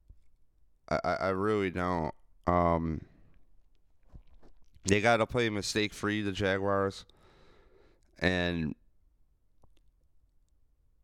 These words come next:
Cam Robinson coming off a suspension, you hope that helps for the offensive line for the Jaguars. Uh,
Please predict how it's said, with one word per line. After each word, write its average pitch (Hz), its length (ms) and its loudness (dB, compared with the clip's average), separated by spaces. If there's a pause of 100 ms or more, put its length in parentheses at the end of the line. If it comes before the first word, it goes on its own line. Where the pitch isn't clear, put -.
(760)
Cam 131 360 0
Robinson 123 480 0
coming 120 260 -2
off 117 180 0
a 113 80 -4
suspension, 113 880 -4 (140)
you 104 180 0
hope 104 240 0
that 101 180 4
helps 104 560 0 (1200)
for - 160 0
the 92 100 2
offensive 98 520 2
line 104 560 0 (440)
for 101 180 0
the 98 100 -2
Jaguars. 104 800 0 (1400)
Uh, 87 480 0